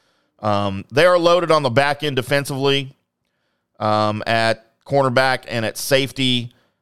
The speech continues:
Uh, so, you know, if Haynes King is, is looking to have a big day throwing the ball, he might be throwing it underneath a little bit to the tight ends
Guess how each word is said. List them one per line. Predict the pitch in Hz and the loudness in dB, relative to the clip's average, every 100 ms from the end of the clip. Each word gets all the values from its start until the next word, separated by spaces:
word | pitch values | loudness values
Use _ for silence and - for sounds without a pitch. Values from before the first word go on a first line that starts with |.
| _ | _
Uh, | - 107 104 | -4 0 0
so, | 98 135 120 117 110 | 2 4 4 4 0
you | 123 | 0
know, | 113 107 | 2 2
if | 107 117 | 0 0
Haynes | 160 151 - | 2 0 0
King | 156 156 151 | 2 2 2
is, | 139 123 107 - - | 0 -4 -4 -10 -6
is | 120 120 - - _ _ _ _ _ | -4 -4 -8 -14 _ _ _ _ _
looking | 147 151 143 | -4 -2 0
to | |
have | 139 147 | 2 0
a | 117 | -2
big | 104 143 135 | -2 -2 2
day | 139 | 2
throwing | 131 147 143 139 | 0 0 0 2
the | 117 | 0
ball, | 107 139 147 151 147 | 2 4 6 6 2
he | - 117 | 0 -2
might | 123 131 - | 0 0 -2
be | 123 | -6
throwing | - 135 135 | 0 2 4
it | 127 | 4
underneath | 131 127 120 147 147 | 4 4 2 0 0
a | |
little | 156 156 | 2 2
bit | 147 160 160 _ | 4 4 4 _
to | - 123 117 110 | -2 0 2 0
the | 107 | 0
tight | 143 135 131 | 2 4 2
ends | 156 214 220 | 0 -2 -8